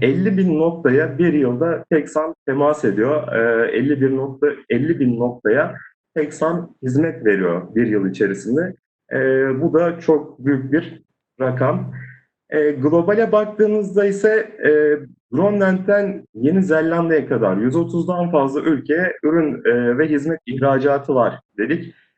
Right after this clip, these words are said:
E, bu bugüne kadarki hem toplam rakam hem de düzenli olarak bizim ihracat yaptığımız, e, ülke sayısı. E, gördüğünüz gibi hem Türkiye'de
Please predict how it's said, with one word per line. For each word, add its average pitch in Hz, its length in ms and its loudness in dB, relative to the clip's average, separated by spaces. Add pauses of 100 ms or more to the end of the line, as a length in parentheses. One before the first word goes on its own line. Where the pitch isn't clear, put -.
E, 131 240 0
bu 160 120 -2
bugüne 170 340 0
kadarki 170 440 0 (180)
hem 175 260 0
toplam 180 480 -2
rakam 180 320 -2
hem 175 260 0
de 127 140 -4
düzenli 147 400 0
olarak 160 440 -2 (260)
bizim 151 220 -2
ihracat 139 640 0
yaptığımız, 135 720 -2
e, - 40 -2 (340)
ülke 139 280 0
sayısı. 131 540 -2 (460)
E, 143 200 0
gördüğünüz 135 580 2
gibi 139 160 -2
hem 170 320 -2
Türkiye'de 151 680 0